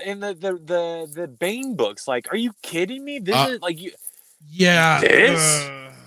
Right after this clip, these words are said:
Speaker 1: This is the art that you come up with? Like, if I, I would rather pay the royalties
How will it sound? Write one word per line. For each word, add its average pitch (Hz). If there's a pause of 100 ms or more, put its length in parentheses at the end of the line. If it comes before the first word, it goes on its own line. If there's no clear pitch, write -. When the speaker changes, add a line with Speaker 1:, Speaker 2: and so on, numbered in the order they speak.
(920)
Speaker 1:
This 190
is 247
the 202
art 208
that 220
you 190
come 196
up 175
with? 277 (800)
Like, 180 (480)
if 196
I, 226 (140)
I 285
would 262
rather 226 (100)
pay 302
the 294
royalties 165